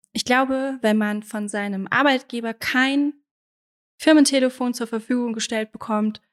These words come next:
sollte man E-Mails nicht auf seinem privaten Handy einrichten. Denn ich hab das so oft in meinem Bekanntenkreis schon erlebt. Ich hab halt sehr viele Freelancer in meinem Freundeskreis, aber auch sehr viele, die in guten Positionen, ähm, im, in der Marketingabteilung bei Unternehmen arbeiten.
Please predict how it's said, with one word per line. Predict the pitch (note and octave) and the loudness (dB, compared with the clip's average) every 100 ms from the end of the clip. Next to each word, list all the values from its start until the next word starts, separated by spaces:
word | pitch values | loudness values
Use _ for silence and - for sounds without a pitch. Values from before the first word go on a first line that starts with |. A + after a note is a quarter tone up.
| _ | _
sollte | - G#3 G#3 | 0 2 2
man | G#3 F#3+ F#3+ - | -2 -4 -6 2
E-Mails | B3 B3 A3+ A3+ - | 6 8 6 -2 0
nicht | G#3+ G#3+ - - | 2 2 0 -4
auf | F#3+ | -2
seinem | G3+ G3+ | -4 -6
privaten | - G#3+ F#3 F#3+ G3 | -6 -8 -8 -8 -8
Handy | G3 G3+ - | -8 -8 -8
einrichten. | - G#3+ A3+ - A3 A3+ _ _ _ - | -8 -8 -12 -10 -10 -10 _ _ _ 0
Denn | A3+ A3+ A3+ | 4 4 0
ich | - | -4
hab | B3 | -4
das | - - | -6 -6
so | - D4+ | 2 2
oft | - C4+ | 2 0
in | B3+ | 0
meinem | B3 A#3+ | 0 0
Bekanntenkreis | A3+ A#3+ A#3 A3+ - G#3+ | -4 -6 -6 -6 -4 -2
schon | A#3 | -2
erlebt. | G#3+ G#3+ A3 | 0 -2 -4
Ich | - A3+ | -8 -8
hab | G#3+ | -4
halt | G#3 | -4
sehr | G#3+ G#3 | -6 -8
viele | G#3+ G3+ - _ _ | -8 -8 -10 _ _
Freelancer | - - C4 B3 A3 A3 - G#3+ G#3 | -6 2 4 6 4 0 -2 -2 0
in | G#3+ | 0
meinem | G#3 G3+ | -2 -4
Freundeskreis, | - G#3 G3+ - G#3+ G3+ | -6 -6 -6 -4 -2 -2
aber | G3+ G#3 G#3+ | -2 -2 -2
auch | |
sehr | - G#3+ | -2 -4
viele, | G#3+ A3+ G#3 | -2 -4 -2
die | A3 | -4
in | G#3+ G#3 | -4 -4
guten | A#3+ A#3 | -4 -4
Positionen, | A3+ A3 G#3+ - A#3+ A3+ A3 - - _ - | -6 -6 -6 -4 0 2 0 -6 -20 _ 0
ähm, | G#3 G#3 G3 | 2 2 0
im, | A3 - | -2 0
in | G#3+ | 0
der | G#3+ | 0
Marketingabteilung | A3+ - A3+ G#3 G3+ A3 G#3+ | -2 -2 -4 -2 -2 -2 0
bei | G#3 | 0
Unternehmen | G#3 A3 A3+ B3+ | 0 2 4 4
arbeiten. | - G#3+ G#3+ G#3+ A3 | 4 0 0 -2 -4